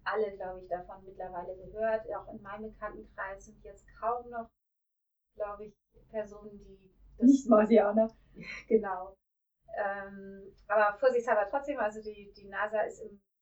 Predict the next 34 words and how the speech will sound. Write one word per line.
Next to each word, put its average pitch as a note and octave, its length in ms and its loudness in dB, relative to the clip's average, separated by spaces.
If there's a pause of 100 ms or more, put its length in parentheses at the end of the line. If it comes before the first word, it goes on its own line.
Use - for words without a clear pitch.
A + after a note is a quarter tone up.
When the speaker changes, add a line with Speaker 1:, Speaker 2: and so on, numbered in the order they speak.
(140)
Speaker 1:
was - 140 -20
war G3 100 -6
das, F#3 180 -12
Juli, G#3+ 260 -10
August D4 440 -8
oder C5 180 -2
sowas, B3+ 380 -8
hatten, A#3 300 -8
sind G#3+ 180 -18
die G#3+ 100 -20
gestartet. C#4 720 -4 (640)
Mit A#3 180 0
Speaker 2:
Mhm. G#3+ 200 -4
Speaker 1:
der, G#3+ 420 4
ich - 140 -20
glaub, A3 180 -4
das G#3+ 220 -14
war G#3 160 -4
dann G#3+ 320 -10
schon G#3+ 240 -14
die - 100 -20 (100)
vierte B3+ 300 0
oder G#3 220 -2
fünfte D#4+ 360 -8
Mission A3+ 520 -8
insgesamt, B3 840 -8 (300)
ähm, G#3 200 -8 (520)
von A3 100 -14
der G#3 180 -12
nasa G3+ 520 -8
auf A3 220 -4
den F#3+ 200 -14
Mars. G#3 640 -4
Speaker 2:
Mhm. A#3+ 180 2